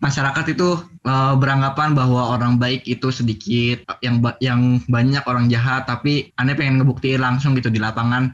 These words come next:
Karena menurut keyakinan Ane pribadi itu, orang baik itu masih banyak. Dan kitanya aja yang kurang mengeksplorasi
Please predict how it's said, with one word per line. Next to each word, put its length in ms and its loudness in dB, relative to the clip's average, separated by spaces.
Karena 520 -4
menurut 340 2
keyakinan 800 0
Ane 240 0
pribadi 640 2
itu, 160 -10
orang 320 0
baik 180 0
itu 160 -8
masih 300 0
banyak. 400 2
Dan 160 0
kitanya 400 0
aja 220 2
yang 340 2
kurang 300 0
mengeksplorasi 840 -2